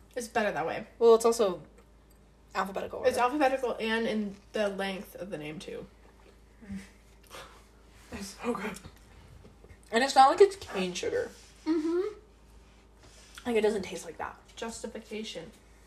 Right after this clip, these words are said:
Speaker 1: It
Speaker 2: No,
Speaker 1: tastes
Speaker 2: n-
Speaker 1: completely different.
Speaker 2: Not because of, like, the fact that it's just pure sugar,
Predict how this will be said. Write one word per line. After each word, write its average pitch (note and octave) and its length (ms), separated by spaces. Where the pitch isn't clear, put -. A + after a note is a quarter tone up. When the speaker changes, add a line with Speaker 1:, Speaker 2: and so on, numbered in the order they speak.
Speaker 1:
It C4+ 80
Speaker 2:
No, C4 160
Speaker 1:
tastes A#3+ 140
Speaker 2:
n- B3 60
Speaker 1:
completely D4+ 460
different. A#3+ 460
Speaker 2:
Not C#4+ 220
because D4+ 280
of, B3 140
like, G3+ 440
the F#3 80
fact F3+ 220
that F#3 120
it's - 220
just - 200
pure G3+ 140
sugar, G#3 340